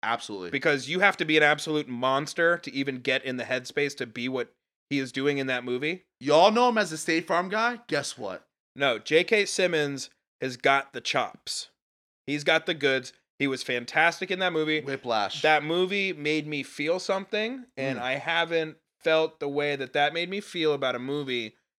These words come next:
Speaker 2: in a while. And it also obviously tugs at my heartstrings with the jazz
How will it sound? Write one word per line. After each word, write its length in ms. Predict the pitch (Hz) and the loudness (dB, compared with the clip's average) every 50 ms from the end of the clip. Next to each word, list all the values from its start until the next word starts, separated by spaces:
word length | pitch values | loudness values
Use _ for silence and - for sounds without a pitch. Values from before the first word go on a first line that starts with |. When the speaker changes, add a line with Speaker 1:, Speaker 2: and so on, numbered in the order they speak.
| _ - | _ -8
Speaker 2:
in 100 | 120 120 | -6 -4
a 60 | 120 | -2
while. 380 | 123 127 123 120 113 110 98 - | 0 2 2 2 0 -2 -4 -4
And 100 | - 131 | -4 -4
it 80 | 127 131 | 0 2
also 320 | 143 147 147 - 156 139 | 2 2 2 0 -2 -2
obviously 480 | 110 120 131 131 127 135 131 - - 127 | 0 0 0 0 0 -2 -6 -6 -8 -8
tugs 300 | - - 131 127 127 123 | -6 -4 -4 -4 -6 -8
at 60 | 110 | -12
my 120 | 107 110 107 | -10 -10 -6
heartstrings 560 | 107 131 131 127 - - 123 117 117 113 - | -6 -6 -6 -6 -8 -10 -10 -10 -10 -12 -12
with 140 | 113 107 - | -14 -14 -14
the 80 | 120 | -14
jazz 680 | 113 - 127 120 120 120 117 117 117 117 117 113 - | -12 -6 -4 -2 0 2 2 2 0 -2 -4 -8 -12